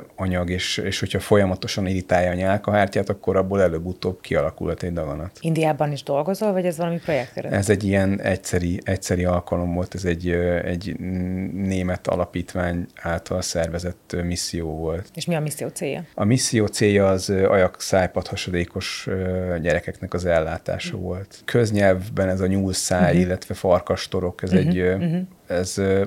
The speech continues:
Speaker 1: hát gyakorlatilag a leggyakoribb fejlődési rendellenesség így a, a szájüreg meg a felnyak területen. Indiában harmincötezer ilyen gyerek születik egy évben,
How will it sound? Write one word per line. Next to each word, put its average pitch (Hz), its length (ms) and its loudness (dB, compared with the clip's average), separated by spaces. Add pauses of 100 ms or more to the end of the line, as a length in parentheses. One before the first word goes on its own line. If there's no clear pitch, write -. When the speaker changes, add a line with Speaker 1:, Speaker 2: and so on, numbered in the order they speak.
Speaker 1:
hát 113 160 -2
gyakorlatilag 104 460 2
a 101 40 4
leggyakoribb 90 600 2
fejlődési 87 920 2
rendellenesség 87 840 0
így 85 160 -2
a, 90 200 6 (280)
a 80 100 -6
szájüreg 90 560 2 (420)
meg 87 180 -6
a 87 280 4
felnyak 90 500 0
területen. 98 640 0 (160)
Indiában 98 480 6
harmincötezer 90 720 2
ilyen 87 140 -2
gyerek 87 240 -2
születik 90 400 -6
egy 85 140 -4
évben, 101 400 -2